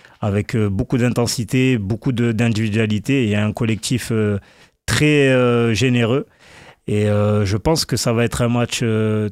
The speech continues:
très difficile, euh, pour les Pays-Bas, parce que, euh, en plus, sur-, surtout que, on va dire que, euh, les Pays-Bas et le Maroc, c'est comme un peu France-Algérie. Donc, c'est, c'est,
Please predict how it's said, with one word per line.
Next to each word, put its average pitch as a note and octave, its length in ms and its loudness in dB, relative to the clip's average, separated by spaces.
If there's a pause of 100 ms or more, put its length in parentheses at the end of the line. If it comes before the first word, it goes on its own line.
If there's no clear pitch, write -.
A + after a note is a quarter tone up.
(160)
très D#3 260 0
difficile, C3 600 -2
euh, A2+ 340 0
pour A2 220 -4
les A2 100 -2
Pays-Bas, A2 460 -2 (280)
parce A2 160 -8
que, - 140 -6
euh, G2+ 600 -2 (160)
en A2+ 140 -2
plus, B2+ 140 -4
sur-, A2 300 -2
surtout C3 340 -4
que, A2+ 240 -2 (360)
on A2+ 100 -4
va A#2 120 2
dire A#2+ 240 0
que, B2+ 240 -2 (480)
euh, G#2+ 640 2
les A2+ 160 2
Pays-Bas B2 480 2
et - 20 4
le B2 60 2
Maroc, B2+ 340 2
c'est B2 140 -4
comme C3 180 0
un B2+ 120 0
peu C3 180 0
France-Algérie. B2 840 0
Donc, G2 320 -4
c'est, A2 400 -2
c'est, G#2+ 420 -2